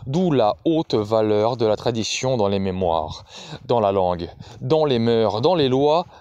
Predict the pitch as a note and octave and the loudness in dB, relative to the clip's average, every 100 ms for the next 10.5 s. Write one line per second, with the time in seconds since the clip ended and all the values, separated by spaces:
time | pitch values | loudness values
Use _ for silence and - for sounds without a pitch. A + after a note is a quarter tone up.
0 | - B2+ D#3 C#3+ D#3+ - A#2 - B2 F#2+ | -18 -4 0 0 -2 -4 -4 0 0 2
1 | E2+ - - - - - G3+ G3+ A#3+ G#3+ | -2 -4 -18 -18 -20 -2 0 2 2 2
2 | C#3+ C#3 - G#3 F#3+ D3 F3+ F#3 C#3 A#2+ | 0 -2 0 2 4 4 4 2 2 2
3 | A2+ G#2+ F#2 - - A#2 - E3+ D#3+ B3+ | 2 0 0 -6 -18 -4 -2 0 2 2
4 | D#3 - D3 A3 F3 B2 A2 - D3+ C#3+ | 2 0 -2 0 0 0 -2 0 -2 0
5 | F#3+ F3 - G3 E3 C3 A#3+ C#3 B2 A#2+ | -4 -4 0 2 2 0 -2 0 0 0
6 | D3+ - D#3 D#3+ - F3+ D#3 C3 C3 A#2+ | -2 -2 -6 -2 -2 0 0 0 -4 -2
7 | A#2+ A#2 D#3+ - A#2+ - - - - C3+ | 0 0 -2 -4 -4 -4 -10 -16 -4 2
8 | C3+ A#2 C3 D3+ C#3+ A2+ A2+ C3+ C3+ A#2+ | 2 4 2 2 2 0 2 0 2 2
9 | A2 G#2 F#2+ - G#2 - F3+ D3 C3+ C#3+ | 2 0 -6 -6 -6 -6 -14 -4 -2 0
10 | E3+ D3 A2+ G#2 | 2 2 2 0